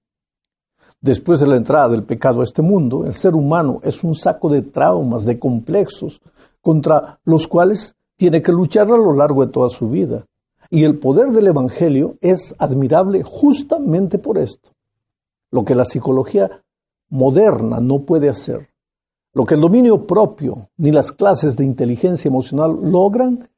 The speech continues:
el evangelio lo hace de un modo admirable. Pero, a pesar del poder del evangelio, nuestras iglesias están formadas por seres humanos,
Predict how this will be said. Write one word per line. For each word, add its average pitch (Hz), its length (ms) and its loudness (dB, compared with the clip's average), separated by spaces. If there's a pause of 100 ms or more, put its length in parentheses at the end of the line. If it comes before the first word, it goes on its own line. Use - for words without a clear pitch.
(200)
el 147 180 4
evangelio 190 760 2
lo 139 380 4
hace 170 420 2
de 143 220 0
un 170 340 0
modo 160 460 -2
admirable. 123 600 -6 (2250)
Pero, 180 380 2 (580)
a - 160 -4
pesar 185 580 0 (640)
del 143 220 0
poder 151 320 2
del 175 160 -2
evangelio, 120 640 -4
nuestras 208 520 0
iglesias 175 420 -2
están 190 240 -4
formadas 156 480 -4
por 123 180 -6
seres 160 360 -2
humanos, 147 640 -8